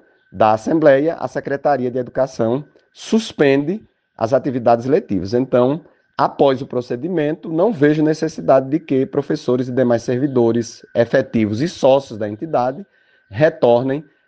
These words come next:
às suas atividades letivas. Importante pontuar também que, ah,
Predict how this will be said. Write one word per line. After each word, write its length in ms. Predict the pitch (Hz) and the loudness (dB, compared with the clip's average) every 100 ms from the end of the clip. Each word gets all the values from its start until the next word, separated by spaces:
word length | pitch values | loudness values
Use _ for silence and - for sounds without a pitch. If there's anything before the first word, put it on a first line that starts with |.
| _ | _
às 140 | - 107 | -8 -6
suas 220 | 123 117 | -4 -2
atividades 580 | 127 123 127 110 107 110 | -2 -4 -2 2 2 2
letivas. 640 | 127 180 80 - - - _ _ _ _ | -2 0 -6 -8 -16 -20 _ _ _ _
Importante 580 | 139 147 170 165 151 147 | 0 4 0 2 -2 -2
pontuar 420 | - 135 131 117 | -6 -6 -2 -2
também 500 | 127 160 139 131 147 | -2 -4 -2 -2 -4
que, 580 | 180 - 135 139 160 - - | -6 -4 0 0 -2 -4 -6
ah, 520 | 110 110 107 104 | -4 -2 -2 -2